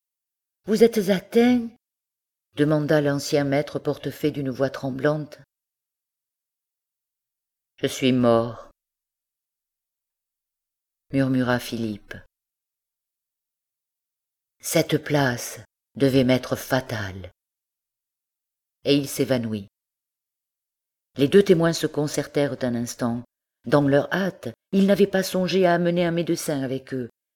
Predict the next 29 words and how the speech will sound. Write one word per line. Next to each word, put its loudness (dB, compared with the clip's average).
Il -4
fallait 2
absolument 2
transporter -2
le -2
blessé -2
à -4
Marseille 0
le 2
plus -4
vite -6
possible. « -10
Écoutez, » -2
dit -2
monsieur -2
Martelli, « -6
nous 4
allons 4
le 2
mettre -2
dans 0
le -2
fiacre -4
et 4
je 2
le 4
conduirai -2
à 0
l'hospice, -6